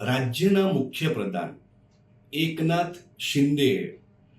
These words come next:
આ પહેલા એ સ્પષ્ટતા વારંવાર કરી છે કે ધારાવીવાસીઓને પુનર્વસનમાં ધારાવીમાં જ ઘર મળશે, ધારાવીમાં જ એમની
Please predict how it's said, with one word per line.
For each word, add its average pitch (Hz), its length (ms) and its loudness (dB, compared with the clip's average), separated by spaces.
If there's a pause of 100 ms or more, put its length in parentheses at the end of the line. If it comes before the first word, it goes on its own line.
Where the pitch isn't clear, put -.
(300)
આ 123 160 2
પહેલા 104 540 -2 (1080)
એ 147 340 -2
સ્પષ્ટતા 123 800 -6
વારંવાર 117 680 -2
કરી 104 260 -4
છે - 420 -16 (420)
કે 127 160 -2
ધારાવીવાસીઓને 117 1400 -2 (640)
પુનર્વસનમાં 151 1160 2 (380)
ધારાવીમાં 123 680 2
જ 139 80 0
ઘર 107 220 -4
મળશે, 98 500 -4 (260)
ધારાવીમાં 120 760 0
જ - 40 -8 (340)
એમની 117 480 0